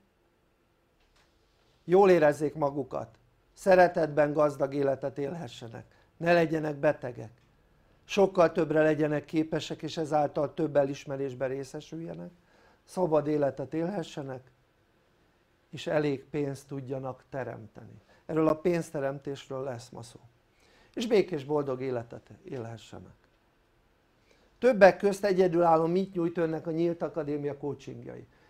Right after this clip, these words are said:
Világ egyik legtisztességesebb és legjobban jövedelmező ember és életjobbító humán hivatását, illetve életpályáját.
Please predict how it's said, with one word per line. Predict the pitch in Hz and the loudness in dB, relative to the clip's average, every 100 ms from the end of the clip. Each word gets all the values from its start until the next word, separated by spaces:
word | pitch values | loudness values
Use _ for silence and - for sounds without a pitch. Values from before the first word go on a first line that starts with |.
| _ - | _ -2
Világ | 180 175 170 160 | 2 4 2 0
egyik | 156 147 156 | -4 -8 -6
legtisztességesebb | 156 170 - 165 127 - 139 120 - 131 127 120 - 151 165 - _ _ _ _ _ | -4 -4 -4 -14 -14 -14 -14 -14 -14 -14 -12 -14 -10 -10 -12 -16 _ _ _ _ _
és | 139 | -12
legjobban | 160 160 165 151 139 139 | -6 -4 -2 -2 0 0
jövedelmező | 143 143 139 143 139 139 127 143 | 0 -2 -2 -2 -2 -6 -6 -6
ember | 143 143 | -4 -4
és | 135 120 | -4 -6
életjobbító | 147 135 131 135 135 123 135 | -6 -6 -8 -10 -10 -12 -12
humán | 135 147 131 120 | -10 -8 -8 -8
hivatását, | 127 135 123 120 127 120 - 139 - _ _ _ - | -10 -10 -12 -10 -14 -12 -14 -14 -18 _ _ _ -12
illetve | 143 139 135 139 | -8 -8 -8 -8
életpályáját. | 139 123 117 - 123 123 117 - 98 | -6 -8 -10 -12 -10 -10 -12 -16 -20